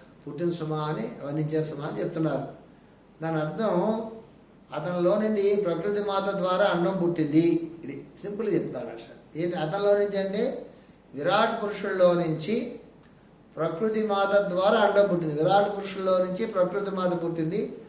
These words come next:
ప్రకృతి మాత, ప్రకృతి మాతలో, ప్రకృతిలో నుంచి అండం పుట్టింది. ఆ అండంలో నుంచి అతను తిరిగి పుట్టాడు. ఇది దీన్ని ఋగ్వేదం వివరించింది. దీని మూడవ కక్షని ఆత్మిక్ అని అంటారు, అనగా కాస్మిక్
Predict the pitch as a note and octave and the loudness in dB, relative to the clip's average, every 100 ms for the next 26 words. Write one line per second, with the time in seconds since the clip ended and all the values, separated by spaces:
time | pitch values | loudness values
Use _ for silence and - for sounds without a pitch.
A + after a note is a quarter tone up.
0 | - - E3+ E3+ G#3+ G#3 G3 F#3+ F#3+ F#3+ | -20 -8 -4 -4 -4 -4 -2 -2 -4 -8
1 | F#3 F#3 F3 E3 F#3+ G3 G3 F#3 F3+ F3+ | -8 -6 -4 -4 -4 -4 -2 0 0 4
2 | F3 E3+ E3+ G3+ F#3+ F3+ F3+ F3 G#3 F3 | 4 2 0 -2 0 2 2 2 0 2
3 | F3 F3 D#3 C3+ A#2+ - - - - - | 4 4 2 -4 -8 -10 -16 -20 -20 -20
4 | - - D3 D#3 F3 G#3+ G#3+ G#3+ G#3 G#3 | -20 -16 -6 -2 0 2 2 2 2 2
5 | F#3+ G3+ F#3+ A3 F#3+ F#3 F3+ - - - | 4 4 2 0 0 0 4 4 2 -6
6 | - - - - - C#3+ D3 D3 - - | -16 -20 -20 -20 -18 -12 -10 -10 -14 -20
7 | - - - - - - - - D#3+ G#3+ | -20 -20 -20 -20 -20 -20 -20 -4 -2 0
8 | F3 E3+ F#3+ A3 G#3+ G3 F#3+ F3 D#3+ D3+ | 0 0 2 4 4 2 2 0 2 2
9 | D#3+ G#3 - - - - - - - - | 2 2 0 -8 -16 -20 -20 -20 -20 -20
10 | - - D3+ F#3 G3+ E3+ G3+ A3+ G#3+ G#3 | -20 -18 -4 0 2 2 2 2 2 0
11 | - F#3 F3+ G3+ F#3+ - - C#3 D#3+ G3 | -2 -2 -2 -2 -4 -10 -16 -8 -6 -6
12 | G#3 G#3 G3 F3+ F3+ F3+ F#3+ F3 F3+ G3 | -6 -4 -4 -4 0 2 4 2 2 0
13 | - D#3+ F3 - G3 | 0 0 0 -4 -6